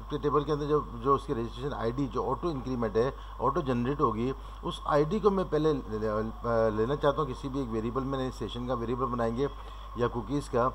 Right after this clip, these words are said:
और उसमें असाइन करेंगे और फिर पेमेंट के जब फॉर्म पे जाएगा तो वो मैं यहाँ पे लेकर आके उसको, इसमें यहाँ पे आके उसकी एंट्री करूँगा। तो इससे क्या होगा कि one to many में पता लगेगा किसने रिजर्वेशन की है और वही पेमेंट दे रहा है, पेमेंट भी उसी के अकाउंट में जाएगी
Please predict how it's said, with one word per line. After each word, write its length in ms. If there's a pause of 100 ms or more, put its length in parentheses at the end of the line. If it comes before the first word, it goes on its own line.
(340)
और 100
उसमें 300
असाइन 520
करेंगे 340
और 100
फिर 120 (140)
पेमेंट 360
के 180 (100)
जब 140 (240)
फॉर्म 180
पे 120
जाएगा 360
तो 140
वो 220
मैं 120
यहाँ 160
पे 100
लेकर 300
आके 260
उसको, 360
इसमें 260
यहाँ 180
पे 100
आके 200
उसकी 240
एंट्री 280
करूँगा। 360 (500)
तो 60
इससे 180 (200)
क्या 100
होगा 220
कि 100
one 240
to 80
many 260
में 80
पता 200
लगेगा 220 (120)
किसने 260
रिजर्वेशन 480
की 180
है 120 (340)
और 140 (140)
वही 260
पेमेंट 380
दे 100
रहा 120
है, 60
पेमेंट 280
भी 80
उसी 220
के 80
अकाउंट 280
में 100
जाएगी 300